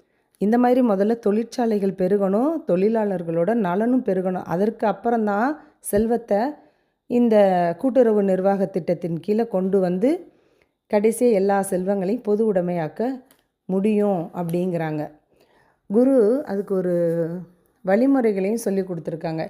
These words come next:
இப்ப புதுசா இனிமே ஆரம்பிக்க போறாங்க யாராவது தொழிற்சாலைகள், மில்லு இதெல்லாம் அப்படின்னா, இந்த தொழிலாளர், முதலாளி, அரசாங்கம் மூணு பேரும் சேர்ந்த கூட்டு நிர்வாகத்துக்கு அதை கொண்டு வரணும் ஃபஸ்ட்டு. அதுக்கப்புறம் அந்த முதலாளிங்கெல்லாம் ஒரு மூலதனம் போடுவாங்க இல்லையா,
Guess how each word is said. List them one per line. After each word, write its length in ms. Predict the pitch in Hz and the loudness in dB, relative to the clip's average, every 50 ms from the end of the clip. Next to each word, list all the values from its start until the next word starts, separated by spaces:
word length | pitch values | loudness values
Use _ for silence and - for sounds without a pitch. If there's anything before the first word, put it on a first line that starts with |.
| - - _ _ _ | -10 -20 _ _ _
இப்ப 320 | - 226 220 - - 220 220 - | -4 -4 -4 -2 -2 -4 -2 0
புதுசா 320 | 254 247 285 285 285 - | -2 0 0 0 0 0
இனிமே 400 | 269 233 208 214 220 220 240 247 | 0 2 2 2 2 0 0 0
ஆரம்பிக்க 520 | 240 202 196 208 226 226 220 214 214 - | 0 0 0 0 0 0 -2 -2 -4 -4
போறாங்க 380 | 175 165 180 175 175 175 175 165 | -6 -2 -2 -2 -2 -2 -4 -2
யாராவது 360 | 165 165 165 170 170 175 170 | -2 -2 -2 -2 -4 -4 -4
தொழிற்சாலைகள், 760 | 175 190 180 180 175 180 - 180 170 160 160 160 156 180 180 180 | -4 -2 -2 -2 -4 -4 -4 -4 -2 -2 -2 -4 -4 -4 -4 -2
மில்லு 340 | 170 175 175 180 175 175 170 | -2 -2 -2 -2 -2 -2 -2
இதெல்லாம் 320 | 156 165 156 165 165 165 | -2 -4 -4 -4 -4 -6
அப்படின்னா, 420 | 151 151 165 170 165 160 151 151 156 165 196 233 - _ _ _ _ _ _ _ _ _ _ _ | -6 -4 -4 -4 -4 -4 -6 -6 -6 -6 -8 -8 -10 _ _ _ _ _ _ _ _ _ _ _
இந்த 560 | - - 208 208 196 190 185 175 170 165 165 160 | -2 0 2 4 4 4 4 4 2 0 -2 -2
தொழிலாளர், 640 | - 180 185 196 220 220 208 190 180 175 190 233 294 - | -2 -2 0 2 2 2 2 0 2 2 0 0 -2 -4
முதலாளி, 520 | 214 180 170 175 180 190 175 165 180 220 | -6 -4 -2 -2 0 0 0 0 0 -2
அரசாங்கம் 600 | 226 175 170 165 160 - 170 160 160 156 151 165 - - _ _ _ _ _ _ - | -2 -4 -4 -6 -6 -6 -6 -6 -4 -4 -6 -8 -10 -12 _ _ _ _ _ _ -4
மூணு 280 | 214 214 226 233 233 214 | 0 0 2 2 2 0
பேரும் 400 | - - 208 214 233 240 269 269 | 0 2 2 2 4 2 2 0
சேர்ந்த 380 | 262 - - 190 196 196 208 233 233 | 0 -2 -4 -4 -4 -2 -4 -4 -4
கூட்டு 280 | - 247 254 226 262 240 | -2 -4 -4 -2 0 -2
நிர்வாகத்துக்கு 720 | 202 175 175 170 180 185 185 170 160 - - 165 156 226 | 0 0 0 -2 -2 -4 -2 -4 -6 -6 -8 -8 -4 -4
அதை 140 | 226 185 170 156 | -2 -2 -4 -4
கொண்டு 260 | - 175 170 175 180 180 | -2 -4 -2 0 0 0
வரணும் 300 | 170 156 156 156 156 - | 0 -2 -2 -6 -6 -6
ஃபஸ்ட்டு. 340 | 165 160 - - - 175 165 - - _ _ _ _ _ _ _ _ _ _ - | -6 -8 -8 -8 -8 -8 -8 -8 -10 _ _ _ _ _ _ _ _ _ _ -2
அதுக்கப்புறம் 460 | - 226 254 262 277 262 254 269 277 | 2 2 2 4 2 2 2 2 2
அந்த 120 | 254 233 220 | 4 2 2
முதலாளிங்கெல்லாம் 760 | 220 220 233 269 277 285 269 240 220 208 185 180 190 202 208 | 0 0 0 2 2 2 2 0 0 -2 -2 -2 -2 -2 -2
ஒரு 200 | 196 185 175 180 | -2 -2 -2 -2
மூலதனம் 560 | 185 208 233 254 262 247 220 196 180 170 165 | -2 0 0 0 0 0 0 -2 -4 -4 -4
போடுவாங்க 440 | 170 170 170 165 165 165 165 160 165 | -4 -4 -4 -2 -4 -4 -4 -4 -4
இல்லையா, 400 | 160 160 160 165 165 165 180 196 | -4 -4 -4 -4 -4 -2 -2 -2